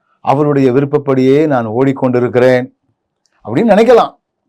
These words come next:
இப்படி நடக்கிற மக்களுக்கு ஆண்டவர் சொல்லக்கூடிய ஒரு காரியம் என்ன? "உங்கள் சத்துருக்களை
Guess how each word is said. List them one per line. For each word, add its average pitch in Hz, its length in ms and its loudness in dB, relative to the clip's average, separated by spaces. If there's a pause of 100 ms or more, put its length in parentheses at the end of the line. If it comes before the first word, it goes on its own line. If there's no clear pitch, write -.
(340)
இப்படி 247 400 -2
நடக்கிற 226 480 2
மக்களுக்கு 165 600 -2
ஆண்டவர் 180 520 0
சொல்லக்கூடிய 143 600 -2
ஒரு 110 140 0
காரியம் 95 400 -4
என்ன? 220 380 -2 (440)
"உங்கள் 110 460 -6 (100)
சத்துருக்களை 170 960 -4